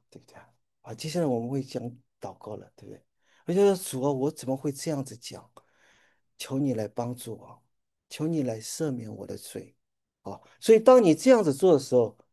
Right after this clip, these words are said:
请问你会不会变？哎，那你的心里面就开始变了。啊，你不是从外面的一个外在的行为开始变，你要从你的内心，对吧？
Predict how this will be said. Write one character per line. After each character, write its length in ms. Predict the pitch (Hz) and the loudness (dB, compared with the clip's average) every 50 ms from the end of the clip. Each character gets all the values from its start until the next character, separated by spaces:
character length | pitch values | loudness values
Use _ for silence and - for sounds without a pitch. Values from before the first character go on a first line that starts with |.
| _ _ | _ _
请 200 | _ - - 156 | _ 0 2 4
问 220 | 170 180 190 175 160 | 6 6 6 6 4
你 80 | 139 | 2
会 220 | 120 - - 165 156 | 0 -2 -4 -6 -4
不 80 | 139 | -4
会 100 | - 131 | -4 -6
变？ 400 | 123 123 139 139 120 92 90 _ _ _ _ _ _ _ _ _ _ _ _ _ _ _ _ _ _ _ _ _ _ _ _ _ | -4 -4 -4 -4 -4 -4 -8 _ _ _ _ _ _ _ _ _ _ _ _ _ _ _ _ _ _ _ _ _ _ _ _ _
哎， 260 | _ 110 95 82 _ _ _ _ _ _ _ _ _ _ | _ -14 -14 -14 _ _ _ _ _ _ _ _ _ _
那 140 | - 165 | -8 -6
你 280 | 156 139 123 113 117 - | -6 -4 -6 -6 -8 -8
的 180 | 123 123 123 - | -10 -10 -8 -10
心 260 | - - 156 147 147 | -10 -6 -4 -4 -4
里 80 | 131 | -4
面 160 | 110 113 117 117 | -6 -8 -10 -8
就 120 | 117 110 | -10 -12
开 160 | 110 - 117 | -10 -10 -14
始 100 | 107 107 104 _ | -14 -14 -16 _
变 260 | _ 131 131 113 95 | _ -8 -8 -8 -8
了。 140 | - - _ _ _ _ _ _ _ _ _ _ _ _ _ _ | -12 -18 _ _ _ _ _ _ _ _ _ _ _ _ _ _
啊， 140 | 95 104 | -12 -8
你 120 | 107 117 123 | -4 -4 -4
不 140 | 123 127 180 | 0 0 2
是 120 | 202 226 | 2 2
从 340 | 208 - - 151 135 131 147 180 | 0 0 0 0 0 0 4 2
外 240 | 208 220 190 156 | 2 2 4 2
面 220 | 151 165 170 160 143 | 0 2 0 0 0
的 100 | 123 120 | 0 -2
一 120 | 120 123 | -2 -2
个 260 | 127 135 127 123 120 - - _ _ | 0 0 0 0 0 -4 -18 _ _
外 220 | - 226 214 190 | 6 6 6 6
在 120 | 180 196 190 | 6 4 4
的 60 | 165 | 4
行 320 | 143 - - 156 160 196 | 2 2 2 2 4 6
为 140 | 208 170 135 | 6 6 6
开 200 | 156 - 160 151 | 4 4 2 2
始 120 | 143 - - | 2 0 -4
变， 260 | _ 139 120 - - _ _ - - _ | _ -4 -4 -4 -6 _ _ -20 -20 _
你 100 | _ 143 | _ 8
要 200 | 156 185 180 165 | 10 12 12 10
从 400 | 160 165 - - 180 185 202 202 | 10 6 6 8 8 10 10 8
你 120 | 175 147 135 | 8 8 8
的 160 | 147 139 139 | 8 8 8
内 240 | 143 208 220 190 165 | 8 8 8 8 8
心， 320 | 139 - - 175 175 156 | 4 0 -2 -2 -2 -2
对 100 | - 170 | -4 4
吧？ 260 | 160 156 127 113 _ | 4 4 4 2 _